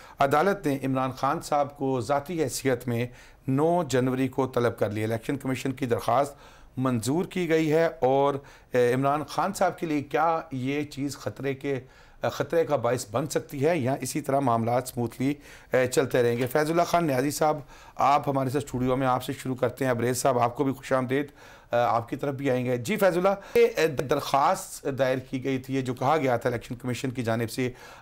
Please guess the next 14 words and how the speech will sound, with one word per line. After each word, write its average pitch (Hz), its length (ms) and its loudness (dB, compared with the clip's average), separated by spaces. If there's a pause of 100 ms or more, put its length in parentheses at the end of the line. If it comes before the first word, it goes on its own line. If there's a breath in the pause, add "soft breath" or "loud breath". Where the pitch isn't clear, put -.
अब 175 180 2
इमरान 160 280 0
खान 156 240 -4
साहब 151 220 -2
के 156 80 -6
ख़िलाफ़ 131 280 -2
फौजदारी 123 420 -2
कार्रवाई 120 380 0
का 135 140 -4
आगाज़ 120 500 0
कर 107 160 -4
दिया 113 240 -2
गया 101 280 -6
है, 95 200 -6